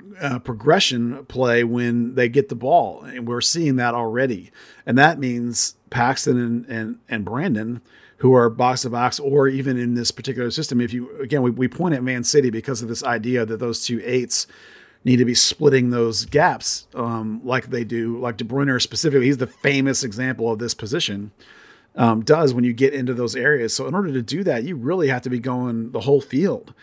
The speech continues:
Um, and you're right, that is gonna r-, risk a burnout. Paxton and Brandon cannot play thirty-four games. They just cannot.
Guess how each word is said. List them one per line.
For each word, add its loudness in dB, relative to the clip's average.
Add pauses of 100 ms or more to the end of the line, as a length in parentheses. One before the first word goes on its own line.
(400)
Um, -2
and 2
you're 4
right, 2
that -2
is 4
gonna -6
r-, -8
risk -2
a -4
burnout. -6
Paxton 0
and 2
Brandon 0
cannot -4
play -2 (160)
thirty-four 0
games. -4
They -6
just -6
cannot. -2